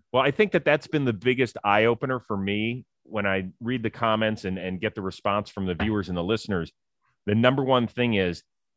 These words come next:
"Hey, I'm a huge Atlanta Braves fan," or, "I'm a big-time Mets fan, and I hate the Phillies, but man, I love Archie Bradley. And, like, I root for him when he's not pitching against our teams." And I think, like, at the end of the day,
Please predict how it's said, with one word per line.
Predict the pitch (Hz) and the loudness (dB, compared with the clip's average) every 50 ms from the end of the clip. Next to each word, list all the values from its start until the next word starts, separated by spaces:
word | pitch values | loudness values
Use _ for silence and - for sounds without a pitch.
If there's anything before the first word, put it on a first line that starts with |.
| _ - | _ -2
"Hey, | 117 120 120 | 0 0 2
I'm | 101 120 117 | 2 0 0
a | 117 | 0
huge | 110 - - 135 139 135 120 131 | -2 -4 -4 -4 -2 -2 0 -2
Atlanta | 131 107 113 113 110 110 107 | -2 -2 0 0 0 0 0
Braves | 85 101 110 110 110 101 90 - | 0 0 0 2 0 0 -4 -6
fan," | - 95 90 85 80 80 78 80 - | -6 -4 -4 -4 -4 -4 -6 -8 -8
or, | - 98 95 95 98 | -4 0 0 2 2
"I'm | 95 98 | 2 0
a | 95 | -2
big-time | 85 120 117 113 - 120 110 104 101 98 | -2 -2 -4 -2 0 2 2 2 2 2
Mets | 98 107 107 - - - | 2 0 0 -2 -4 -8
fan, | - 95 87 82 82 82 78 - _ _ _ _ _ _ _ _ _ _ _ _ _ - | -6 -4 -4 -2 -4 -4 -6 -10 _ _ _ _ _ _ _ _ _ _ _ _ _ -4
and | 110 107 101 | -2 0 2
I | 98 104 98 | 2 2 2
hate | 87 82 101 123 120 - | 0 0 0 0 0 0
the | - 110 | -2 -4
Phillies, | - - 117 113 104 98 95 87 - | -2 2 2 2 4 2 0 -2 -4
but | - 101 98 110 | -8 -10 -6 -2
man, | 113 110 110 113 | 0 2 2 2
I | 110 104 110 117 | 2 4 4 4
love | 117 113 110 117 120 120 110 107 | 4 4 4 6 6 6 4 4
Archie | 101 104 107 - - 101 | 0 0 -2 -4 -6 -4
Bradley. | 82 98 101 98 95 92 87 82 82 82 | 0 2 2 4 4 2 2 0 -2 -4
And, | 87 92 | -4 -4
like, | 95 95 101 101 107 | -2 -2 -2 0 2
I | 98 | 2
root | 110 104 101 117 127 127 - | 0 0 0 -2 -2 -4 -4
for | - - 113 110 107 | -2 0 2 2 2
him | 104 | 2
when | 104 101 | 0 -2
he's | 98 - 107 | -2 -2 -2
not | 101 101 98 _ | -2 -2 -2 _
pitching | - 110 - - - 107 | -6 -8 -6 -6 -6 -4
against | 95 104 101 95 - 107 | -2 -2 -2 -2 0 -2
our | 101 | -2
teams." | 101 - - 156 131 110 110 | -2 -2 -4 -2 -2 -2 -2
And | 104 104 | 0 2
I | 107 113 | 2 2
think, | - - 143 135 - _ _ _ _ _ _ _ _ _ _ _ _ - | 2 0 -2 -2 -2 _ _ _ _ _ _ _ _ _ _ _ _ 0
like, | 147 139 127 131 | 0 0 0 0
at | 110 | -2
the | 117 139 143 | -2 0 2
end | 147 151 | 2 2
of | 135 | 2
the | 135 | 2
day, | 117 110 147 147 143 131 117 110 - | 2 4 4 6 6 6 4 2 -2